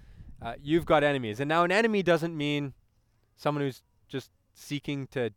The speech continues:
take your life or beat you up. An enemy is anyone who is, who is opposed to you,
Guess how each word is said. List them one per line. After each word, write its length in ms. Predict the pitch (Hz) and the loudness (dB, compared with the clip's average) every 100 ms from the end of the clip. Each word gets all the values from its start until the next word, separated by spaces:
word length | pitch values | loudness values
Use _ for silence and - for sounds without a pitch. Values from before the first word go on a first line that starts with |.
| - | -8
take 240 | 139 123 | -8 -6
your 100 | 135 | -6
life 380 | 117 117 120 - | -4 -4 -6 -8
or 240 | 104 98 - _ _ _ _ _ _ _ - _ - - _ | -10 -10 -16 _ _ _ _ _ _ _ -20 _ -20 -20 _
beat 300 | - 139 - | -8 -8 -8
you 100 | 127 | -4
up. 160 | 117 - | -4 -4
An 80 | 143 | -4
enemy 280 | 190 233 185 | -4 -2 -2
is 100 | 151 | 0
anyone 320 | 170 180 151 | 0 -2 -2
who 140 | 147 | 0
is, 220 | 139 117 - - | 0 -2 -12 -14
who 120 | 135 135 | -6 -4
is 100 | 123 | -4
opposed 760 | - 135 139 156 107 92 - | -6 -2 0 0 -2 -6 -18
to 120 | - | -16
you, 280 | 98 90 85 | -14 -14 -16